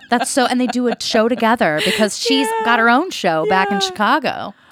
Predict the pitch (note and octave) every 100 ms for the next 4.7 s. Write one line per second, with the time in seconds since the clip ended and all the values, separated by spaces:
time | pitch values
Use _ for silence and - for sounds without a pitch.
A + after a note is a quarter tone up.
0 | _ - B3 A#3+ A3+ A3+ - G#3 G3+ D#3+
1 | D#3 E3 G3 G3 - - - - - G3+
2 | B3+ _ _ - E3+ E3+ F3+ E3+ C#3+ C#3
3 | - - _ D4+ - - C#4+ _ - -
4 | _ - - - G#3+ F#3+ D3+